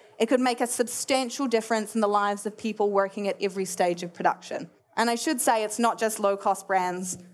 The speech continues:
that are implicated in this. Prada scored only five out of a hundred on Know the Chain's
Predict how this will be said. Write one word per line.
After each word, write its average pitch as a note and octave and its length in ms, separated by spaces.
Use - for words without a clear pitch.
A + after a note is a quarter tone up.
that F#3 140
are E3+ 140
implicated E3 540
in E3 140
this. - 400
Prada A3 580
scored A3 300
only G#3+ 200
five C4 300
out C#4+ 120
of A#3 60
a G#3+ 60
hundred G#3+ 520
on A3 180
Know A3 160
the G#3+ 100
Chain's G#3 540